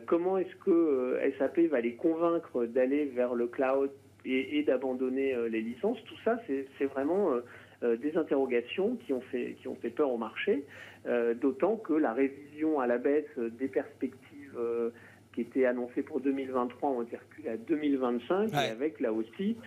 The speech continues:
Speaker 1: une dégradation très, très sensible de, de la rentabilité, parce que, euh, on a, euh, euh, les marges du cloud sont bien en dessous aujourd'hui des marges de, de licence, et donc on est vraiment dans cette transition. Et aujourd'hui, on a, euh, on a une,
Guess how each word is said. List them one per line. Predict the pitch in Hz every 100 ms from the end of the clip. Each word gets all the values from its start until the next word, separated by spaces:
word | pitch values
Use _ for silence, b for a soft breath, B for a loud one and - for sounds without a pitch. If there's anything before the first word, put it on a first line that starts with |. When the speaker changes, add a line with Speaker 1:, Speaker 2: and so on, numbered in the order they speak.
| B B
Speaker 1:
une | 120
dégradation | 123 123 117 113 - 143 - -
très, | - - 175
très | - 180 175
sensible | 139 - - 196 151
de, | 135 123 120
de | 120 127
la | 123
rentabilité, | 120 123 - 135 143 285
parce | - 135 - -
que, | 185
euh, | 180 120 B B B -
on | 123 139
a, | 160
euh, | 127 113 113 B 127
euh, | 117 113 110
les | 110 123
marges | 139 143 139
du | 131
cloud | - 151 151 120 107 -
sont | 120
bien | 113 151 151
en | 143
dessous | 139 160
aujourd'hui | 139 123 117 120 139 139
des | 120
marges | 113 120 120
de, | 120 113
de | 110
licence, | 110 110 - 196 233 -
et |
donc | 117 170 -
on | 127 120
est | 143
vraiment | 117 120 156 170
dans | 123 143 151
cette | 120 -
transition. | - 120 113 104 - 202 - B B B 110
Et |
aujourd'hui, | 113 117 107 120 202
on | 202 127 127
a, | 143 139
euh, | 113 110 113 101
on | 120 123
a | 135
une, | 131 117 110